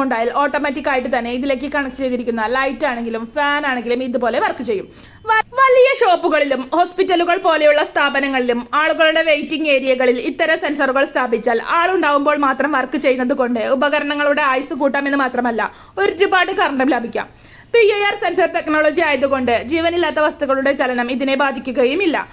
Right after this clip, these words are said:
അതുകൊണ്ടാണ് നമുക്കിത് ചലിക്കുന്ന ഫാനിന് ഉപയോഗിക്കാൻ പറ്റുന്നത്. നിങ്ങൾക്ക് ഒന്നിൽ കൂടുതൽ ഉപകരണങ്ങൾ ഇതിൽ കണക്ട് ചെയ്യണമെങ്കിൽ ഇപ്പോൾ ഈ കാണിക്കുന്നത് പോലെ നമ്മൾ ഔട്ട്പുട്ട് എടുക്കുന്ന രണ്ട് വയറിൽ നിന്ന്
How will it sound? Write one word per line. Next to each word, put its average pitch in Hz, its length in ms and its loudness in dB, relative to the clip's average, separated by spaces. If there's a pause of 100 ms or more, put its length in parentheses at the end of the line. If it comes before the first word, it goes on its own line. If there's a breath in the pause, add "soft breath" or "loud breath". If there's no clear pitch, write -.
(360 loud breath)
അതുകൊണ്ടാണ് 415 540 0
നമുക്കിത് 294 420 0
ചലിക്കുന്ന 302 480 -2
ഫാനിന് 269 420 0
ഉപയോഗിക്കാൻ 269 500 2
പറ്റുന്നത്. 247 420 -2 (880)
നിങ്ങൾക്ക് 370 280 0 (160)
ഒന്നിൽ 453 320 0
കൂടുതൽ 381 360 0
ഉപകരണങ്ങൾ 294 480 -2 (100)
ഇതിൽ 277 200 -2
കണക്ട് 269 380 -6
ചെയ്യണമെങ്കിൽ 247 480 0 (200)
ഇപ്പോൾ 403 300 0
ഈ 381 120 2
കാണിക്കുന്നത് 294 560 -2
പോലെ 247 200 0 (120)
നമ്മൾ 302 200 0 (120)
ഔട്ട്പുട്ട് 285 320 -2
എടുക്കുന്ന 277 360 -2
രണ്ട് 269 220 -2
വയറിൽ 254 400 0
നിന്ന് 240 220 -2